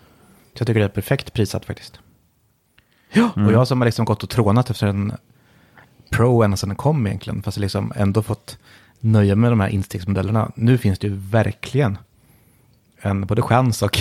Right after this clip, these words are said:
Speaker 1: <laughs> möjlighet att jag faktiskt köper mellanmodellen istället. För det är precis vad jag är ute efter.
Speaker 2: Mm.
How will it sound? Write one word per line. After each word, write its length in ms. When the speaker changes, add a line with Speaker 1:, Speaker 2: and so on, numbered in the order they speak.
Speaker 1:
<laughs> 80
möjlighet 400
att 80
jag 260
faktiskt 300
köper 640
mellanmodellen 520
istället. 340
För 80
det 60
är 60
precis 540
vad 80
jag 40
är 40
ute 160
efter. 220
Speaker 2:
Mm. 280